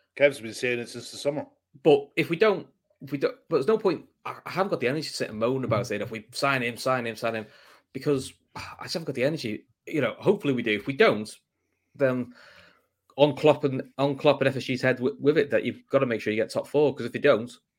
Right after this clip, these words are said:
Speaker 2: it'll knacker the value of the club, which means they won't get as much money to, when they try
Speaker 1: Mm.
Speaker 2: and sell it. So, you know, it's up to them to do that, really. But
Speaker 1: Yeah.
Speaker 2: I'm just concentrating, let's just concentrate on the lads we've got, and look, they've gotta find a way of working it, 'cause we've got Leicester and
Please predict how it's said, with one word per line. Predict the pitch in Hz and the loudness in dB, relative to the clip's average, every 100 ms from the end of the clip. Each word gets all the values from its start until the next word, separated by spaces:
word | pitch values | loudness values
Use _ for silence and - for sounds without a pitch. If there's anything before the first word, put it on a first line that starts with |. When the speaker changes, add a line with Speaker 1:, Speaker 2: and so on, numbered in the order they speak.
| _ - | _ -8
Speaker 2:
it'll | 127 | -6
knacker | 123 123 - | -2 -2 -2
the | 110 | 2
value | 107 107 | 4 4
of | |
the | 107 | 0
club, | - 143 113 | 0 0 0
which | - | -6
means | 107 104 | -6 -6
they | |
won't | 117 | -6
get | 113 | -4
as | 95 | -4
much | 104 87 | -8 -10
money | 104 101 | -8 -8
to, | 104 - | -12 -14
when | 110 | -14
they | 95 | -8
try | 104 | -8
Speaker 1:
Mm. | |
Speaker 2:
and | 98 | -6
sell | - 135 | -4 -2
it. | - - | -4 -2
So, | 110 107 - _ _ _ _ _ _ | -2 -2 -4 _ _ _ _ _ _
you | 170 | -8
know, | - - _ - | -8 -10 _ -12
it's | 135 | -10
up | - | -8
to | 92 | -6
them | 123 | -6
to | 131 | -4
do | 98 101 | -4 -2
that, | 95 | -2
really. | 98 104 82 - | -2 -2 -4 -6
But | - 107 - - | 0 0 0 -10
Speaker 1:
Yeah. | 98 90 - | -10 -10 0
Speaker 2:
I'm | 139 | 2
just | 139 135 | 2 2
concentrating, | 151 135 113 - | 4 4 4 2
let's | - 147 | 0 2
just | 147 - | 0 0
concentrate | 131 127 | 0 2
on | 107 | 2
the | |
lads | 113 107 | 2 2
we've | 98 | 0
got, | - 104 | 0 0
and | 110 104 - | -2 -8 -4
look, | 110 - | -4 2
they've | 131 | 2
gotta | 131 110 | 4 0
find | 107 104 | 0 -2
a | |
way | 101 | -2
of | 95 | 0
working | 104 117 104 | 2 0 0
it, | 90 | -8
'cause | - 101 - | -4 -4 -6
we've | 113 - | -10 0
got | 123 113 101 - - - _ - - _ | 4 4 2 -2 -14 -20 _ -20 -20 _
Leicester | 139 123 - 127 110 104 - | -2 -2 -2 2 2 2 -4
and | 113 110 107 104 101 101 | -8 -8 -8 -8 -8 -12